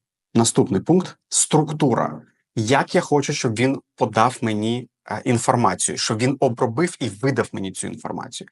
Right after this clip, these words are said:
Цей текст має три частини. Дотримуйся наступного формату. Тобто це по факту інструкції,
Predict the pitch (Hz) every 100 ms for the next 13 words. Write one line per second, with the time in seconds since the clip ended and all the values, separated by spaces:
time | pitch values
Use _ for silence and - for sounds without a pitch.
0 | - - - 139 127 147 - 131 123 123
1 | 127 135 - 98 95 107 175 214 160 -
2 | 123 123 165 135 131 123 127 104 82 -
3 | 117 131 220 220 - 170 - 156 151 139
4 | - 160 147 143 202 202